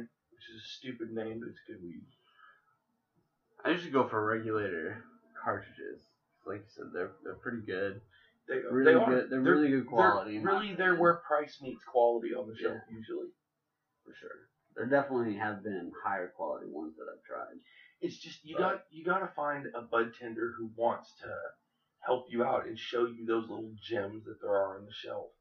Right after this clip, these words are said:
Speaker 1: like Regulator. Um, you know, they're, they're cheap, but they're not, they're not shitty.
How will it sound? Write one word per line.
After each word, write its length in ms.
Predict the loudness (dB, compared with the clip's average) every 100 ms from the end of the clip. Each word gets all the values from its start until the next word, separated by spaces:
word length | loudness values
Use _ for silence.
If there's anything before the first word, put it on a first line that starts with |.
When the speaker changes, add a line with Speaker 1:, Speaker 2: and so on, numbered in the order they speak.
| _ _ -20 _
Speaker 1:
like 320 | -4 -2 -2 -8 _ _ _ _ _ _ _ _ -12 -4
Regulator. 580 | -2 -2 -4 -6 -14 -18 _ _ 4
Um, 520 | 6 6 2 -8 -10 -16 _ _ _ _ _ _ _
you 140 | -12 -10
know, 320 | -8 -8 -10 -14 _ _ -6
they're, 340 | -2 -2 -2 -8 -10
they're 180 | -8 -8 _ _ _ _ _
cheap, 380 | -14 -12 -12 -12
but 180 | -10 -4
they're 120 | -2 -2
not, 300 | -2 -8 -10 _ _ _ _ _ _ _ _
they're 100 | -4
not 160 | -2 -4
shitty. 300 | -8 -8